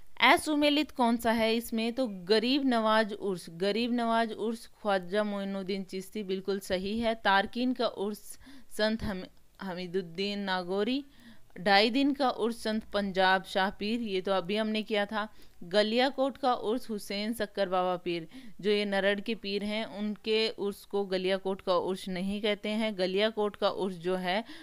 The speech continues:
वो वही है जो मैंने अभी बताया था कि फखरुद्दीन जो हैं, जो दाऊदी बोहरा समाज से जुड़े हुए हैं।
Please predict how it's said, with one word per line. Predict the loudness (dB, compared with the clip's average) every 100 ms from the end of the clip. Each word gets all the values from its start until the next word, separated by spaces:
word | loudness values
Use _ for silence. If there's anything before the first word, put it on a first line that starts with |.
| -14 -6
वो | -4
वही | 0 0 0 0 0
है | 0
जो | 0 -2
मैंने | -2 -4 -4
अभी | -4 -2
बताया | -2 2 4 4
था | 2
कि | -2 -2
फखरुद्दीन | -4 -6 -4 -2 0 0 -2 -2
जो | -2
हैं, | -2 -2 -4 -6 -8 -12 -8
जो | -4
दाऊदी | -2 2 2 0 -2
बोहरा | 0 0 0
समाज | -2 -6 -6
से | -6 -8
जुड़े | -8 -8 -6
हुए | -8 -10
हैं। | -14 -12 -12